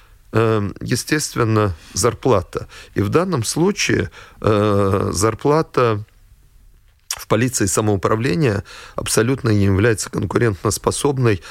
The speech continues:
с вооружёнными силами нашими, то есть со структурой Министерства обороны.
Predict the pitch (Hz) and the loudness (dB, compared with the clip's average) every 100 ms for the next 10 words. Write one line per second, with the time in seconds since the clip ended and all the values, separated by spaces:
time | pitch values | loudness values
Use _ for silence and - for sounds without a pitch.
0 | - - - 104 98 92 104 104 120 117 | -12 -6 0 2 2 2 2 2 0 2
1 | 104 110 - 110 92 95 95 - - - | 0 0 2 0 0 -4 -4 -4 -4 -2
2 | 92 - - - 95 - - 104 - 117 | -4 -6 -6 -4 -2 -2 0 -2 0 0
3 | 107 - 98 - 98 - 98 98 98 95 | 0 -2 -2 -2 -2 -2 0 0 0 -2